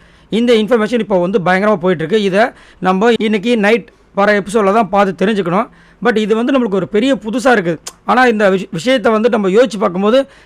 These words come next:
கரெக்டா இருக்கு. ஏன்னா விஜயவர்மா பயங்கரமான ஒரு டான்சர். அவர் அன்னைக்கு வந்துட்டு பயங்கரமா ஆடவே இல்ல. கொஞ்சம் வந்து ஸ்டேஜை கொடுத்துட்டு அவர் ஆட வச்சு இவர் பார்த்துட்டு இருந்த மாதிரி தான் இருந்துச்சு.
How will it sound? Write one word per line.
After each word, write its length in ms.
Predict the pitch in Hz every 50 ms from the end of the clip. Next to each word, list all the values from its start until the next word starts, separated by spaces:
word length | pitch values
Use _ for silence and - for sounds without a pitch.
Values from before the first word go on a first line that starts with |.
| _ _ -
கரெக்டா 240 | 208 226 254 220 262
இருக்கு. 240 | 254 226 175 196 208
ஏன்னா 120 | 226 262
விஜயவர்மா 500 | 220 208 208 262 254 247 240 240 254 240
பயங்கரமான 560 | 196 202 202 220 226 233 226 226 240 254 254 233
ஒரு 160 | 214 190 165
டான்சர். 440 | 185 190 196 208 151 190 220 262 - - - - - - - -
அவர் 260 | 170 190 247 277 277
அன்னைக்கு 360 | 262 247 233 226 170 220 214
வந்துட்டு 160 | 214 262 220 285 240 190 165 156
பயங்கரமா 480 | 165 180 220 247 262 277 262 233 208 220
ஆடவே 180 | 247 247 240
இல்ல. 320 | 220 185 175 196 226 247 - - - _ _
கொஞ்சம் 300 | - 220 226 208 233 240
வந்து 200 | 226 226 214 269 - -
ஸ்டேஜை 260 | 233 247 269 254 - -
கொடுத்துட்டு 400 | 226 240 226 175 208 - 254 254
அவர் 220 | 254 214 220 214
ஆட 240 | 202 196 208 233 240
வச்சு 200 | 214 214 165 254
இவர் 160 | 233 214 190
பார்த்துட்டு 280 | 147 - 196 220 202 220
இருந்த 200 | 202 208 190 196
மாதிரி 260 | 190 208 220 233 226
தான் 100 | 208 180
இருந்துச்சு. 380 | 185 185 180 123 165 190 247